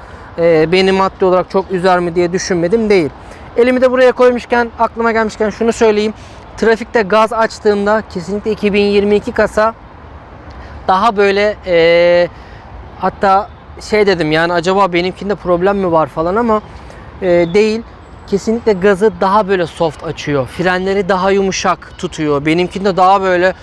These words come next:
koydun mu freni olduğu yere yapıştırıyor çapa atmış gibi.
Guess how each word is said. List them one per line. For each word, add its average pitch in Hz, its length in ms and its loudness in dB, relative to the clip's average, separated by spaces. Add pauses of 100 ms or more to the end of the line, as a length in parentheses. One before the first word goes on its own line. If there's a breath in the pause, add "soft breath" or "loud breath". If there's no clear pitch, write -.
(260 loud breath)
koydun 190 420 2
mu 190 120 -2
freni 190 500 2 (320)
olduğu 175 420 4
yere 185 300 2 (220)
yapıştırıyor 175 600 -2
çapa 160 320 -2
atmış 147 340 -4
gibi. 139 280 -2